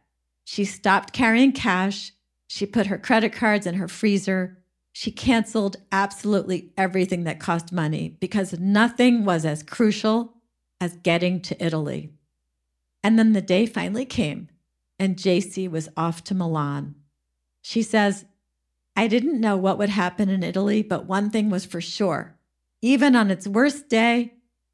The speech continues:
it had to be more interesting than my boring life as a stressed out, debt-ridden banker." So I love this idea.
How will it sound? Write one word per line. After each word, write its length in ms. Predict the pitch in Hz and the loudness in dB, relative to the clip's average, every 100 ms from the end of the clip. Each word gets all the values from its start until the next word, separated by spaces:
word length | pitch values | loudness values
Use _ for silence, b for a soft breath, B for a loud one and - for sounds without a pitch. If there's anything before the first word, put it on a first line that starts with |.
| _ | _
it 140 | 190 196 | -8 -4
had 260 | 202 208 | -4 -4
to 80 | 202 | -2
be 120 | 196 | -2
more 280 | 180 196 254 | 0 0 0
interesting 880 | 254 247 233 175 151 156 170 165 165 | 2 0 0 -2 -2 -4 -8 -6 -6
than 180 | 165 | -6
my 140 | 170 165 | -6 -6
boring 540 | 165 208 220 247 240 | 0 2 4 4 4
life 360 | 190 170 175 165 | 4 2 2 -2
as 120 | 151 | -8
a 100 | - | -10
stressed 580 | - - - 226 240 - | -14 -6 0 0 0 -4
out, 460 | 185 180 165 - - | 0 0 -2 -6 0
debt-ridden 600 | 180 - 175 170 160 156 | 0 0 0 -2 -2 -4
banker." 580 | 151 170 156 131 147 - _ _ _ _ _ _ _ _ _ _ | -4 -4 -4 -8 -10 -18 _ _ _ _ _ _ _ _ _ _
So 300 | - 240 208 202 | -6 0 0 0
I 120 | 214 | -2
love 280 | 202 240 233 | 0 0 0
this 220 | 196 185 | -4 -4
idea. 600 | 156 156 240 311 185 - | -6 -6 -2 -2 -4 -8